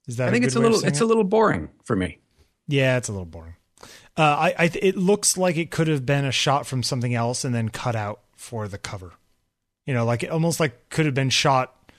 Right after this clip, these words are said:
Speaker 1: with a background and then somebody cut it out in Photoshop versus having a black background.
Speaker 2: Mm-hmm.
Speaker 1: Uh, look, I mean, I'm not taking it away from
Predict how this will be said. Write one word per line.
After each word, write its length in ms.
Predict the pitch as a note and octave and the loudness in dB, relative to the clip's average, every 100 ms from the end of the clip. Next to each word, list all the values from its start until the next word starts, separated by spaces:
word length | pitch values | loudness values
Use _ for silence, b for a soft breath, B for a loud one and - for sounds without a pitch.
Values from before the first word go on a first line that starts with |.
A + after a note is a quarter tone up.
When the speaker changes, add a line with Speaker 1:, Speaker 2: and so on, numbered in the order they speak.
| b b - | b b -4
Speaker 1:
with 140 | D3 | -2
a 60 | B2+ | 0
background 500 | C3+ C3+ C#3 A#2+ A#2 | 2 2 2 0 0
and 100 | A#2 | 0
then 220 | A#2 A2 | 0 -2
somebody 260 | - A#2 A#2 | -2 -2 -4
cut 220 | - B2+ | -4 -4
it 80 | A#2 | -2
out 120 | A2+ | -4
in 60 | |
Photoshop 440 | F#2 A#2+ G#2 A#2+ G2 | -6 -6 -4 -6 -6
versus 320 | G#2+ G2+ A2 | -6 -6 -6
having 240 | A#2+ A2 | -6 -6
a 80 | G2+ F2+ _ _ _ _ | -8 -10 _ _ _ _
black 300 | A2 G#2+ - | -10 -10 -10
background. 480 | G#2+ G2 A#2+ A2+ A2+ B B B | -12 -12 -14 -14 -16 B B B
Speaker 2:
Mm-hmm. 180 | C3 C3 | 0 2
Speaker 1:
Uh, 140 | C3 A#2 B - | 2 0 B 2
look, 180 | F3+ - | 2 2
I 40 | D#3 | 0
mean, 260 | C#3+ C#3 - | 0 -2 -4
I'm 220 | C#3 C#3+ | -2 0
not 220 | C#3 C3+ | 0 -2
taking 260 | C#3+ C3 B2+ | -2 0 0
it 120 | C3 | 0
away 260 | B2 B2 A#2+ | 0 0 -2
from 580 | - A#2 A2 G#2+ G2+ | -2 -4 -2 -4 -6